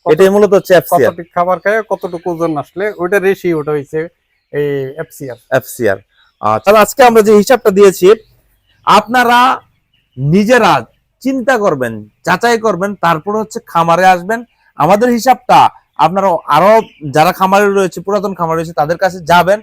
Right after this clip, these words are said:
Speaker 2: যে
Speaker 1: জি।
Speaker 2: এই হিসাবটা হয় কিনা বা এই হিসাবে এইরকম লাভ হয় কিনা, সবকিছু জানবেন,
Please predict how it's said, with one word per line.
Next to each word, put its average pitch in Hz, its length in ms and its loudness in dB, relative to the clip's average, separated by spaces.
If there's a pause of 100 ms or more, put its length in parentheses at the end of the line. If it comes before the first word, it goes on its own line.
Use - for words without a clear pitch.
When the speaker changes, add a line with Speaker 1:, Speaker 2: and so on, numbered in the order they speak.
(340)
Speaker 2:
যে 160 80 -6
Speaker 1:
জি। 175 100 0
Speaker 2:
এই 214 80 2
হিসাবটা 202 380 -2
হয় 165 220 2
কিনা 196 280 -6 (400)
বা 143 100 -2
এই 202 140 2
হিসাবে 214 380 -2
এইরকম 214 300 -2
লাভ 165 220 2
হয় 175 180 0
কিনা, 196 240 -8 (320)
সবকিছু 175 400 -2 (140)
জানবেন, 190 340 4